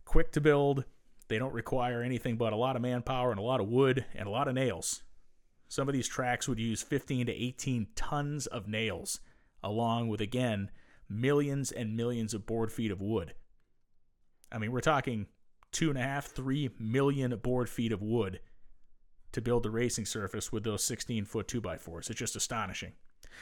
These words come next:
But let's talk about the, the inherent flaws of racing an automobile or a motorcycle on a wooden course. The first one is splinters. Let's think about this for a second. Wood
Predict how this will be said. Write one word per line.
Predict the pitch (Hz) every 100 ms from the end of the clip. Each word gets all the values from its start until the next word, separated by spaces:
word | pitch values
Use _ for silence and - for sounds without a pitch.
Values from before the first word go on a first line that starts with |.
| - -
But |
let's | 151 196
talk | 202 208
about | 175 117
the, | - -
the | - -
inherent | 139 107 175 170 -
flaws | - 131 139 117 110 -
of | 117 107
racing | 120 151 151 110 101 104 - - - - - -
an | 110
automobile | 127 156 143 139 131
or | 113
a | 107
motorcycle | 123 127 - 107 104 104 104 131
on | 113
a | 98
wooden | 101 127 135
course. | 107 127 107 - - - - - - - - -
The | -
first | 175 240 -
one | 110 135 - - - - - - - _
is | 160
splinters. | - 190 208 127 - - - - - - - - _ _ -
Let's | 160
think | - 208
about | 180 123
this | 127
for | - 120
a |
second. | - 113 101 87 - - - - - -
Wood | 107 190 165 135